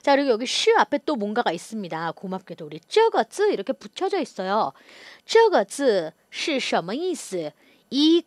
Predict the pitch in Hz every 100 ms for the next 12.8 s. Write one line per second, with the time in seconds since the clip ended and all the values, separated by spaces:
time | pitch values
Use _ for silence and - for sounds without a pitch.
0 | - - 240 294 _ - 147 - _ -
1 | 247 247 269 269 - 269 - 254 254 -
2 | - - 403 403 294 202 156 151 - -
3 | - - 302 - 226 - 339 339 220 277
4 | 403 _ _ 185 208 262 247 226 - 165
5 | - 392 523 _ _ _ 160 185 202 190
6 | 202 381 - 269 - _ _ - 170 196
7 | 320 339 302 262 214 175 202 - 156 160
8 | 220 - _ _ _ _ _ 226 202 170
9 | _ 226 214 214 202 202 180 185 196 294
10 | - 370 294 165 127 _ _ _ _ _
11 | _ - 220 277 330 349 - 208 233 208
12 | 180 208 247 311 339 185 220 262